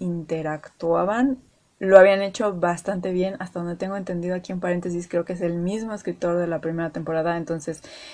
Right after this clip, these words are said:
siento que a lo mejor ahí hubo un efecto J K Rowling de que no leyó el primer guión, o al menos ni siquiera déjate leer, ver la primera temporada para hacer el segundo, o, guión y seguir como con esos hints que habían salido bien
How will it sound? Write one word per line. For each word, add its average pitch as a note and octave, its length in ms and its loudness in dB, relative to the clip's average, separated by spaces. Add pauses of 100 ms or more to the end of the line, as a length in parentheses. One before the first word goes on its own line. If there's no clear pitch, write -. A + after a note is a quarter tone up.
(160)
siento G3 400 -6
que G3+ 120 -4
a F#3 40 0
lo F3+ 120 -2
mejor E3+ 300 -4
ahí F#3 240 -2
hubo F3+ 440 4
un F3+ 340 -2
efecto F3+ 460 -2
J E3+ 200 0 (140)
K F3+ 100 0
Rowling F3 440 0
de D#3+ 140 -2
que D#3+ 160 -2
no F3+ 360 2
leyó F3+ 480 2
el F3+ 120 0
primer E3+ 500 -6 (240)
guión, F#3+ 680 4 (200)
o E3+ 200 4
al E3+ 120 4
menos F#3 640 -2
ni F3 240 -2
siquiera F3+ 540 0
déjate F#3 400 -2
leer, F3+ 500 4
ver E3+ 480 4
la F#3 120 2
primera F3 320 0
temporada E3+ 380 0
para E3 180 0
hacer E3 200 -2
el E3 80 2
segundo, E3 580 -4
o, D#3+ 420 -4
guión F3 440 0
y F3 160 -6
seguir E3+ 360 -6
como F3+ 280 -4
con F3 180 0
esos A3 340 -4
hints D#4 260 2
que A3+ 100 0
habían G3+ 320 0
salido F#3+ 380 2
bien G#3 340 -4